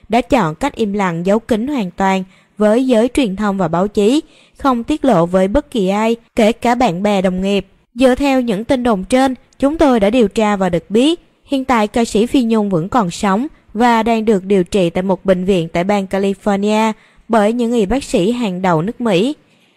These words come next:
Tình hình sức khỏe của cô đang có những chuyển biến rất khả quan và có thể sẽ có thông báo sớm đến quý khán giả.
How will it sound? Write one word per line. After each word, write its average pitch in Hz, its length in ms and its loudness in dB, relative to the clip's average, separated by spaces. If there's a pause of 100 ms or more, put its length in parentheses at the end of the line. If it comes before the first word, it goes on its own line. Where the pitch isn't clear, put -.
(320)
Tình 277 140 2
hình 269 180 2
sức 330 200 -2
khỏe 214 200 2
của 226 180 2
cô 240 280 4
đang 220 260 0
có 226 100 0
những 233 280 -2
chuyển 185 260 -2
biến 196 220 0
rất 294 140 -2
khả 175 240 -2
quan 240 360 2 (320)
và 247 120 -2
có 294 160 -2
thể 202 220 0
sẽ 190 180 -2
có 202 260 0
thông 233 260 -4
báo 190 160 2
sớm 208 360 -2
đến 214 260 -2
quý 214 160 2
khán 220 180 -4
giả. 226 360 0